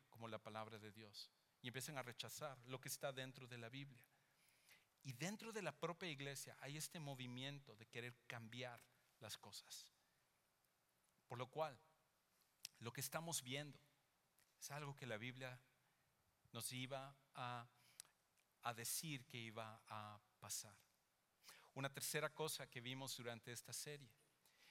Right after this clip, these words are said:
es que va a surgir una, un líder mundial llamado el anticristo, que va a engañar a muchas personas a seguirle. Va a surgir un líder mundial llamado el anticristo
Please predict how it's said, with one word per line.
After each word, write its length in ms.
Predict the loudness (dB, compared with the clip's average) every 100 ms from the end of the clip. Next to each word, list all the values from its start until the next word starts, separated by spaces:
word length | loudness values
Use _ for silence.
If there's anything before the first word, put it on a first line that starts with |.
| -20 0
es 180 | 4 4
que 480 | 4 4 4 2 -2 -4 4
va 320 | 6 6 2
a 80 | 0
surgir 800 | 2 0 -4 -6 -2 -2 -4 -10 -20 -20 -20 -20 -20 -6
una, 340 | 0 2 2
un 260 | 2 0 4
líder 260 | 4 4 2
mundial 500 | -2 -2 0 0 -2 -14 -20 -2
llamado 460 | 2 4 4 2
el 180 | 0 2
anticristo, 720 | 2 0 -6 -4 0 0 -2 -14 -20 _ _ -18 -16
que 120 | -4 4
va 120 | 6
a 40 |
engañar 480 | 6 2 4 4 4
a 60 | 2
muchas 380 | -2 -4 -6
personas 640 | -4 -2 -2 -4 -6 -8 -10 -14 _ -20 -18 -2
a 80 |
seguirle. 500 | 0 0 -4 -6 -6 -16 -20 -20 _
Va 60 | 4
a 20 |
surgir 640 | 4 2 0 2 2 2 -4 -14 -20 -10
un 180 | -2 2
líder 280 | 4 8 6
mundial 680 | 6 2 6 8 8 6 0 0
llamado 300 | 4 6 6
el 80 |
anticristo 840 | 4 0 -2 0 4 4 4 0